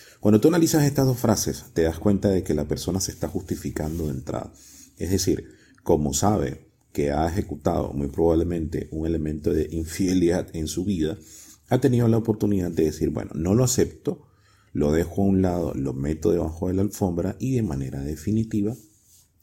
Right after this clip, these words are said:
me pongo a la defensiva". Como yo siempre les he expresado, no solamente en mis programas y además en mis conferencias, en mis talleres y en todo lo demás,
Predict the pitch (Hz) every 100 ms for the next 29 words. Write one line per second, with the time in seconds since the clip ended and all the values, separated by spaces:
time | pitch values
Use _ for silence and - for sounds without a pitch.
0 | - 92 90 76 78 76 67 - - -
1 | 73 - - - - - - - - 113
2 | 123 117 123 117 107 95 95 - 98 -
3 | 90 67 - 78 85 87 85 82 87 82
4 | 80 76 73 73 73 73 80 80 90 -
5 | - - - - _ 92 98 104 82 69
6 | 71 76 78 71 - 67 71 80 90 -
7 | 80 71 65 67 73 85 82 65 - 92
8 | 98 90 90